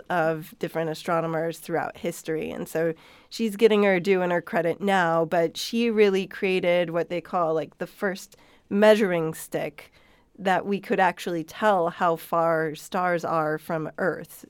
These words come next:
And before, people simply had no idea. So it really laid the foundation for modern astronomy, and everything really changed after that.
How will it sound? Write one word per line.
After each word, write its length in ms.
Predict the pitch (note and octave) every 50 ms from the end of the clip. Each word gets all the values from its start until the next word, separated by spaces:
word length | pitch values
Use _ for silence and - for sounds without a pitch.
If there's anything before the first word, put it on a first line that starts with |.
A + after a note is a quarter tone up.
| _ -
And 220 | F#3+ F#3+ F3 E3
before, 500 | F3+ E3+ - - A#3+ A#3+ A3+ F3 E3+ D#3+
people 440 | - - F#3+ F3+ - F3+ E3+ D#3+ D#3+
simply 600 | E3 - G#3 G3 F#3 F#3 E3+ D#3+ D#3+ D#3+ E3 - _ _ _ _ _ _ _
had 400 | - E3 E3+ E3 E3 D#3 D#3+ - _ _ -
no 340 | - G3 G3 G3 F#3+ E3+ D#3
idea. 560 | D3+ C#3+ C#3 - - - - - - - -
So 560 | - - - F#3 F3 F3 E3+ E3+ E3+ E3+ D#3+ - -
it 160 | - F#3+ D3
really 340 | F#3+ G#3+ G#3+ G#3 G3+ F#3+ F3
laid 380 | E3+ E3+ E3+ E3+ E3+ E3+ E3
the 80 | E3+ D#3
foundation 880 | - - F3 D#3+ D#3+ D#3 D#3+ D#3+ D3+ - - C#3+ D3+ D#3 D3 F3+ G3 - _ _ _ _ _
for 120 | - G3+ G3
modern 400 | F#3 F3+ F3 F3 F3 F3 E3+ E3
astronomy, 680 | D#3 - - - F3+ F3 E3+ E3+ E3 D#3+ D3 D#3 D3+
and 140 | D3+ D#3+ D3+
everything 600 | - E3 D#3+ E3+ E3 D3+ - E3 D#3+ D#3 D#3+ D#3
really 260 | D3+ D#3 D3 C#3+ C#3+
changed 640 | - - - F3+ E3+ D#3+ D3 D3 D3 D3 - - -
after 340 | D#3+ D3+ D3+ - - D#3 D3+
that. 300 | D3 D3 - - -